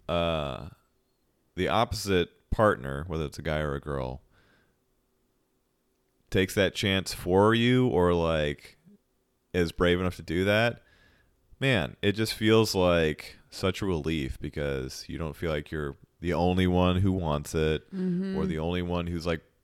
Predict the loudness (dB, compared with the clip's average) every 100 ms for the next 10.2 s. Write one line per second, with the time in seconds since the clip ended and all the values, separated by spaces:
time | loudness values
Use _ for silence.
0 | _ -10 -6 -4 -6 -8 -14 -4 -2 -2
1 | -2 0 4 4 2 -4 -8 -6 -8 -6
2 | -6 -10 -14 -4 -2 -2 0 0 0 -2
3 | 0 0 0 -8 -8 -10 -12 -16 -14 -8
4 | -6 -6 -8 _ -20 -20 -20 -20 -20 _
5 | -2 2 2 2 0 -2 2 4 4 0
6 | -8 -12 -20 _ _ _ _ _ _ _
7 | _ -8 -4 -4 -4 -4 -4 -6 _ _
8 | _ _ -20 -20 _ _ -8 -4 -4 -2
9 | -2 -2 -6 -16 -20 _ _ -8 -4 -4
10 | -6